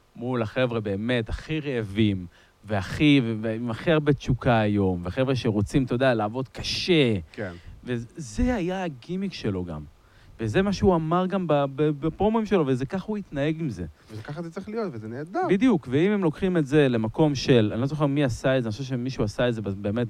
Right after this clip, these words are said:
Speaker 1: ל-, לאחרונה גם.
Speaker 2: קיליאן דיין, ב-, רואים את ה-, בווינייט שלו, שהוא אומר, "אני חזרתי אחורה, אתם שואלים למה אני מתנהג ככה, ולמה אני עושה את כל הדברים האלה." וזה מעולה. הוא תקף על ההתחלה את מאט רידל בחזרה
Speaker 1: כן.
Speaker 2: שלו ל-N X T,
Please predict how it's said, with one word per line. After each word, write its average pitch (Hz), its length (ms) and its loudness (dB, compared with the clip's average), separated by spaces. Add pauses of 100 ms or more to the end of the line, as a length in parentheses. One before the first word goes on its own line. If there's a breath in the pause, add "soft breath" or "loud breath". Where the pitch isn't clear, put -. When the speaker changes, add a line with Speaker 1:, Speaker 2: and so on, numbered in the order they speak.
Speaker 1:
ל-, - 100 -12 (180)
לאחרונה 107 600 -4
גם. 107 160 -2
Speaker 2:
קיליאן 226 280 0
דיין, 180 280 -2 (140)
ב-, 113 40 -8 (140)
רואים 123 240 -4
את 151 60 -10
ה-, 170 40 -2
בווינייט 151 500 -4
שלו, 110 280 -8
שהוא 123 140 -8
אומר, 147 220 -4
"אני 120 140 -8
חזרתי 127 460 -8
אחורה, 131 220 -4
אתם 127 160 -10
שואלים 135 340 -10
למה 147 320 -4
אני 139 120 -4
מתנהג 123 420 -8
ככה, 120 300 -8
ולמה 120 320 -6
אני 131 120 -6
עושה 120 160 -8
את 113 40 -8
כל 120 180 -6
הדברים 104 300 -8
האלה." 92 100 -10 (400 soft breath)
וזה 131 140 -4
מעולה. 214 340 0 (400 soft breath)
הוא - 160 -12
תקף 180 240 -2
על 170 120 2
ההתחלה 156 420 0
את 139 120 -6
מאט 143 160 -6
רידל 143 260 -2
בחזרה 123 440 -2
Speaker 1:
כן. 127 80 2
Speaker 2:
שלו 120 240 -4
ל-N 120 340 -6
X - 140 -20
T, - 40 -10